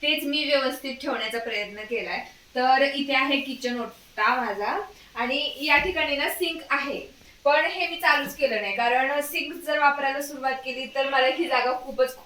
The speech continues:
कमी सापडतीये, त्यामुळे हे मी सुरूच केलं नाही. आणि हा जो, हा आहे, हा वॉलपेपर आहे. मला बऱ्याच जणी वि-, काही जणी विचारत होत्या की "तू जे वॉलपेपर वापरते त्याचे लिंक्स दे",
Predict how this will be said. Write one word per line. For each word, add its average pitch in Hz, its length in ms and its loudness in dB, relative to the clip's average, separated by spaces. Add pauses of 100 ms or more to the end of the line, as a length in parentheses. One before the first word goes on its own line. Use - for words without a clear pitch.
कमी 269 240 4
सापडतीये, 208 580 -2 (400)
त्यामुळे 294 400 4 (880)
हे 302 240 -2
मी 320 80 -6
सुरूच 285 380 -8
केलं 214 320 -2
नाही. - 200 -6 (340)
आणि 269 600 -2 (160)
हा 277 180 4
जो, 294 160 4 (680)
हा 277 240 8
आहे, 254 240 -2 (260)
हा 277 320 4
वॉलपेपर 240 500 0
आहे. - 380 -8 (160)
मला 285 240 6
बऱ्याच 285 240 2
जणी 285 200 -2
वि-, 233 400 -8
काही 294 220 2
जणी 285 140 0
विचारत 269 360 0
होत्या 240 180 -2
की 233 340 -6
"तू 247 80 -10 (140)
जे 247 120 2
वॉलपेपर 220 540 0
वापरते 214 640 -2
त्याचे 233 320 -4
लिंक्स 254 300 -4
दे", 226 160 -2